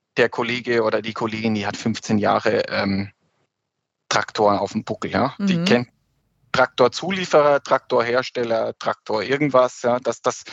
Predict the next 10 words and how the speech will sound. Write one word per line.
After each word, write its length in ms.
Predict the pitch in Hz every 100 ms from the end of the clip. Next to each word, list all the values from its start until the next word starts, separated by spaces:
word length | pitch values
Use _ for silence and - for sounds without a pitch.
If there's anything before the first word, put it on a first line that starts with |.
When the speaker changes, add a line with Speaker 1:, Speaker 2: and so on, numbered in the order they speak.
| - - -
Speaker 1:
dass 120 | - 123
das 140 | 139
wirklich, 380 | 151 143 143 - - - -
ja, 180 | 202 190
so 120 | 160
dieses, 500 | 180 175 170 - -
ähm, 360 | 160 151 147 143 - - - _ _ _ _ _ _ _ _ _ _ _ _
das 200 | 127 -
ist 140 | -
einer, 380 | - 110 113 107